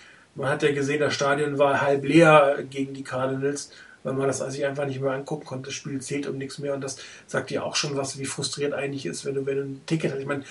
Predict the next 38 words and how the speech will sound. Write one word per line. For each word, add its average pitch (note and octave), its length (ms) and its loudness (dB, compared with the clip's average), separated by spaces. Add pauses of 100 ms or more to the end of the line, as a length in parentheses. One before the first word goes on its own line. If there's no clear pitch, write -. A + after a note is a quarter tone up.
(160)
das - 80 -4
Spiel D3+ 240 2
war, C#3+ 300 4
ich - 160 -6
glaube, D3+ 160 2
es - 80 -10
war C3+ 80 -4
trotzdem E3 260 4
offiziell - 320 -2
ausverkauft C#3+ 560 -6 (320)
und - 80 -12
einfach C3+ 280 -6
nicht A#2+ 100 -4
hinzugehen. C3 500 -6
Das C#3 240 -14
ist - 160 -12
natürlich, - 500 -14
äh, - 40 -10 (100)
sehr C#3 220 -2
enttäuschend. C#3 520 -4 (600)
Und, B2+ 440 -8
ähm, B2+ 460 -4 (160)
das, C3+ 220 -4
das C#3 160 -6
muss C#3+ 160 -8
auch, C#3 120 -6
das C3+ 160 -8
Publikum D#3 600 -2
muss D#3 260 0
wieder D3+ 200 -2
Spaß - 480 -6
an D#3 80 2
dem D3+ 120 2
Spiel D3 280 -6
der C#3+ 80 -2
forty-niners C#3 680 -8
haben. C3+ 280 -12
Und, C3 140 -14